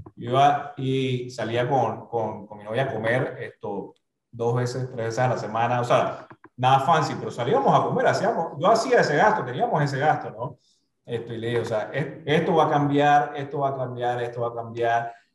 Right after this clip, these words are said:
esto, eh, it's not gonna be easy, pero, pero va a suceder, ¿no?". Esto, y, y eso, eso inicialmente, esto, fue uno de los grandes,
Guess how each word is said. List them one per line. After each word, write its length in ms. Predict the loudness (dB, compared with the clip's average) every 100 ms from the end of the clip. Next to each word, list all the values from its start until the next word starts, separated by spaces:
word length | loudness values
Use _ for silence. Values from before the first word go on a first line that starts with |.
| _
esto, 760 | -8 -8 -6 -4 -2 -2 -4 -14
eh, 680 | -20 -20 -20 -20 -20 -20 _
it's 160 | -14 -6
not 140 | -2
gonna 140 | 0 0
be 100 | 0
easy, 300 | 0 0 -2
pero, 420 | 0 0 0 -4
pero 160 | -6 -4
va 80 |
a 40 | -2
suceder, 520 | -4 -4 0 0 -2
¿no?". 320 | -10 -12 -14
Esto, 460 | -12 -12 -6 -6 -4
y, 460 | -2 -2 -2 -2 2
y 40 |
eso, 580 | 2 2 2 2 0 -8 -18 _ _ _
eso 240 | -6 -2 2
inicialmente, 1000 | 2 2 4 4 2 2 4 4 4 -2
esto, 520 | -6 -4 -4 -4 -6
fue 140 | -6 -2
uno 60 |
de 40 | 0
los 100 | 0
grandes, 540 | 0 0 0 -2 -6